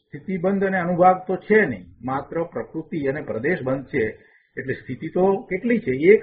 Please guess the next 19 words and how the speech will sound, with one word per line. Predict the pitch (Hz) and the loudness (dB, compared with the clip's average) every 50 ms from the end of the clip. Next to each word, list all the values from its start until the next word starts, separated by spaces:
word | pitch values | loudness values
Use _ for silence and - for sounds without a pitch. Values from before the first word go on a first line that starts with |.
| 170 | 2
સમય, | - 170 170 175 165 127 120 | -4 -4 -2 0 0 0 0
એક | 135 170 - - | 0 -2 -6 -8
સમય | - 160 160 170 170 | -8 -8 -6 -6 -6
એટલે | 165 196 175 | -6 -6 -8
કેટલો | 165 - 175 - 196 190 | -8 -8 -8 -6 -6 -6
સૂક્ષ્મ | 175 - - - - 180 139 | -6 -8 -12 -12 -8 -6 -4
ભાગ, | 120 110 - - - | -4 -4 -6 -8 -12
અને | 110 120 131 127 131 151 | -10 -8 -6 -4 0 2
એક | 190 208 208 - | 2 2 2 -2
સમયે | - 151 151 170 185 165 151 175 208 240 - _ _ _ _ _ _ _ _ _ _ _ _ _ _ _ _ _ _ _ _ _ _ _ _ - | -6 -8 -6 -4 -2 0 0 0 -2 -4 -10 _ _ _ _ _ _ _ _ _ _ _ _ _ _ _ _ _ _ _ _ _ _ _ _ -10
નો | 135 147 151 151 | -8 -6 -4 -2
એ | 156 156 | -2 -2
બંધ | 143 151 175 180 175 175 | 0 0 0 0 0 2
પડે, | 170 156 165 185 165 | 2 2 4 2 2
બીજા | 151 143 135 151 156 - | 0 -2 -2 -2 -2 -4
સમયે | - 143 139 139 131 | -6 -6 -4 -4 -4
તો | 131 175 175 | -4 -4 -4
ખરી | - 208 226 226 190 | 0 0 2 2 0
જાય, | 117 107 95 - - | -2 -4 -6 -8 -12